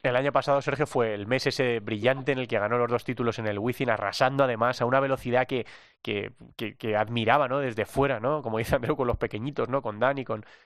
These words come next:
con Eric, que hicieron los dos una temporada brutal, con Cecilio, con Borjita,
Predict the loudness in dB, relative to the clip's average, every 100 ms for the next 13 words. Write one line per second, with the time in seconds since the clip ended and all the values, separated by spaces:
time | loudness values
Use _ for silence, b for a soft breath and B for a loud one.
0 | -6 0 2 0 -2 -6 -4 -2 0 0
1 | -2 -2 2 2 2 2 2 2 -2 -2
2 | 0 0 0 0 0 0 2 2